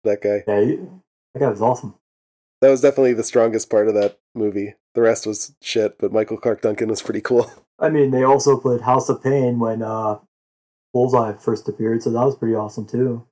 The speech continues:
Speaker 1: <laughs> Yeah. Kingpin does appear in the M C U, though. He's in the Daredevil show. That's
Speaker 2: That's not
Speaker 1: part of the
Speaker 2: part of the
Speaker 1: same
Speaker 2: M C U.
Speaker 1: universe.
Speaker 2: That's,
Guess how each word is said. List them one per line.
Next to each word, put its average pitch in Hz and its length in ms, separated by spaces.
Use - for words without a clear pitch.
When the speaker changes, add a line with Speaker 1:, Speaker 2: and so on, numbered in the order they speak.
Speaker 1:
<laughs> - 480
Yeah. 113 340
Kingpin 185 360
does 165 220
appear 139 300
in 110 80
the 101 300
M 110 160
C 113 160
U, 104 160
though. 92 300
He's 147 140
in 160 80
the 151 80
Daredevil 147 420
show. 90 520
That's 135 140
Speaker 2:
That's - 40
not 151 60
Speaker 1:
part 139 60
of 139 40
the 127 60
Speaker 2:
part 147 100
of 135 60
the 139 60
Speaker 1:
same - 60
Speaker 2:
M 131 120
C 139 80
U. 135 60
Speaker 1:
universe. 202 340
Speaker 2:
That's, 127 380